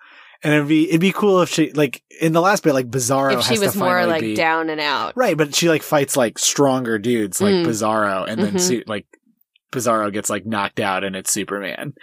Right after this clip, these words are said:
Speaker 1: There's, like, things I think could have been combined.
Speaker 2: Mm-hmm.
Speaker 1: And I, but I also don't, I think we could have had cool stakes without, like, all these randos being slaughtered.
Speaker 2: Yes.
Speaker 1: D C loves to do that, though, and they didn't do it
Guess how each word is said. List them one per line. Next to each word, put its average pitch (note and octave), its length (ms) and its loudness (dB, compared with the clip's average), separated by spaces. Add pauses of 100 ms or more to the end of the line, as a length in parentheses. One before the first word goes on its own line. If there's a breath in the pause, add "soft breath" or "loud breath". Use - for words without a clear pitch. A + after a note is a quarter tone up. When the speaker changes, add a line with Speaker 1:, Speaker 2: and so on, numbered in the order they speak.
(240 loud breath)
Speaker 1:
There's, E3+ 180 4
like, A3 120 2
things F#3+ 220 2
I E3 60 4
think D#3 200 -2
could C#3 140 2
have A#2 80 -2
been G#2+ 140 -4
combined. G2 680 -8 (240 loud breath)
Speaker 2:
Mm-hmm. G#3+ 520 0
Speaker 1:
And D#3+ 120 2
I, E3+ 80 0
but F3+ 100 2
I G3 60 4
also A#3+ 180 2
don't, G3+ 220 0 (100)
I E3 100 0
think A#3 240 2
we G#3 120 2
could F#3 160 2
have D#3+ 80 0
had D#3+ 300 0 (140)
cool E3 240 2
stakes C3+ 600 -2 (240 loud breath)
without, C#3 320 0
like, C3 260 -2
all C3 120 -2
these C3 260 -2
randos A#2 520 -2
being G#2+ 280 -6
slaughtered. G2+ 560 -6 (500 soft breath)
Speaker 2:
Yes. F#3 320 0 (200)
Speaker 1:
D D#3+ 160 2
C E3 200 0
loves D#3 520 -2
to E3+ 120 -4
do F#3 200 0
that, F#3 200 0
though, A#2+ 320 0
and D3 320 -2 (140)
they F#3 140 4
didn't F3 180 2
do B2+ 140 2
it A#2 100 -4